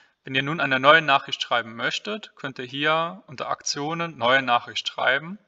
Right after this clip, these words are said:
Darauf klicken, da öffnet sich ein neues Fenster, in dem ihr eine neue Nachricht schreiben könnt. Ihr beginnt zum Beispiel mit dem Adressaten, das können eine oder mehrere Personen sein.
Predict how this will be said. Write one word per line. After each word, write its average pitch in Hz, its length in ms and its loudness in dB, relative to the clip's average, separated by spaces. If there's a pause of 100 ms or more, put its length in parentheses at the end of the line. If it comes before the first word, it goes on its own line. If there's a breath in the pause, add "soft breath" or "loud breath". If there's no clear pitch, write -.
(1000)
Darauf 110 300 -10
klicken, 226 500 -8
da 123 100 -6 (160)
öffnet - 300 -12
sich - 180 -8
ein 123 80 -10
neues 117 280 -4
Fenster, 202 600 0
in 156 60 -10
dem 135 140 -2
ihr 135 120 -4
eine 131 240 -2
neue 131 340 2
Nachricht 127 460 -2
schreiben 131 360 -8
könnt. - 320 -20 (1120 loud breath)
Ihr 120 120 -16
beginnt 135 260 -4
zum 139 160 -8
Beispiel 127 360 2
mit 120 220 -8
dem 123 360 -8
Adressaten, - 840 2
das - 140 -14
können 123 180 -14
eine 127 220 -6
oder 123 140 -8
mehrere 151 340 -2
Personen 160 500 -6
sein. 151 460 -2